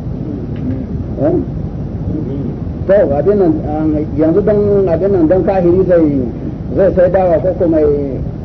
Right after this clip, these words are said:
mai, mai, ana giya da dawa, sai ka ce ba a kai dawa kasuwa. Wurin sayarwa. Don ba a sai ta a giya. Kuma masu aikin hotel din nan ba musulmi ba ne.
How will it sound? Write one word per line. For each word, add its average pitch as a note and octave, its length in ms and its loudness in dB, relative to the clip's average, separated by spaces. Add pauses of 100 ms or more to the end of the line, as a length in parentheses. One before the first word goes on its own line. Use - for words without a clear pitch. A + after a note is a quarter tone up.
(220)
mai, D3+ 200 4 (120)
mai, D3+ 160 4 (240)
ana E3+ 240 2
giya E3+ 260 4
da D3 120 2
dawa, E3 320 2
sai F#3 120 0
ka F#3 80 0
ce - 100 0
ba E3 120 2
a D#3 80 0
kai E3+ 120 4
dawa E3 240 2
kasuwa. D#3 340 -2 (1000)
Wurin E3 260 2
sayarwa. F3+ 320 4 (1900)
Don E3 140 4
ba F3 160 4
a D#3+ 80 0
sai D#3+ 140 6
ta - 120 2
a D3 100 4
giya. E3 240 4 (2500)
Kuma G#3 180 4
masu F#3 240 4
aikin F#3+ 300 4
hotel D3 280 4
din C#3+ 140 2
nan C#3 100 2
ba C#3 100 2
musulmi D#3 360 2
ba F#3+ 120 0
ne. E3 100 -2